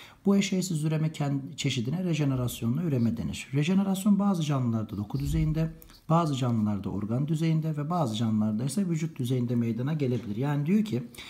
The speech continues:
gelişmişlik arttıkça rejenerasyon yeteneği azalır ama, e, gelişmişlik düştükçe rejenerasyon yeteneği ta vücut düzeyine kadar, yani birey sayısının artışına kadar devam edebilir. Şimdi deniz yıldızında gerçekleşen bir rejenerasyon olayı şekilde verilmiştir. Bakın,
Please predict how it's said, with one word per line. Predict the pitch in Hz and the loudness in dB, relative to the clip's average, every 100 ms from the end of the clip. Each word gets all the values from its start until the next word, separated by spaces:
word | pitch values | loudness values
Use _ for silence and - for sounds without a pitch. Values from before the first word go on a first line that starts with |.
| - - - | -18 -18 -2
gelişmişlik | 190 196 - 175 160 127 - | 2 2 2 0 0 -2 -4
arttıkça | - 151 - 131 - 117 | -4 -4 -4 -4 0 0
rejenerasyon | 135 143 139 127 - 120 | 2 2 2 0 0 0
yeteneği | 135 139 165 196 | 0 0 2 4
azalır | 165 107 98 | 2 0 2
ama, | 120 131 - - | 2 2 -2 -10
e, | 127 113 | -4 -2
gelişmişlik | 110 131 131 139 - 117 - | 2 2 2 0 0 -2 -2
düştükçe | 131 - - 165 147 | -4 -4 -6 -2 0
rejenerasyon | 135 131 123 120 - | 2 2 2 0 0
yeteneği | 117 135 117 120 160 | 0 0 0 0 0
ta | 151 131 135 - - - - - 110 | 0 0 0 -4 -12 -18 -20 -10 0
vücut | 123 143 - | 0 0 -2
düzeyine | 127 120 110 107 | 0 2 2 0
kadar, | 107 110 | -2 -2
yani | 117 123 123 123 120 120 | 0 2 2 2 0 2
birey | 135 131 | 2 2
sayısının | 113 104 107 | -2 -4 -4
artışına | 123 123 - 110 101 | -2 -2 -4 -4 -4
kadar | 135 202 196 | -2 -2 0
devam | 180 165 | 2 4
edebilir. | 156 151 120 104 | 4 2 0 -2
Şimdi | - 160 165 165 - - - - - - | 2 4 4 0 -8 -18 -18 -20 -6 4
deniz | 180 214 | 6 8
yıldızında | 220 196 147 127 120 | 6 4 4 2 0
gerçekleşen | 131 147 160 - 131 190 190 | -2 -2 -4 -2 -2 2 2
bir | 165 | 2
rejenerasyon | 147 143 147 143 139 143 | 2 2 2 0 0 0
olayı | 147 185 | 2 0
şekilde | - - 131 175 | 0 -2 -2 -2
verilmiştir. | 170 156 110 92 107 117 | 2 2 2 -2 -4 -2
Bakın, | 151 185 220 | 0 0 -2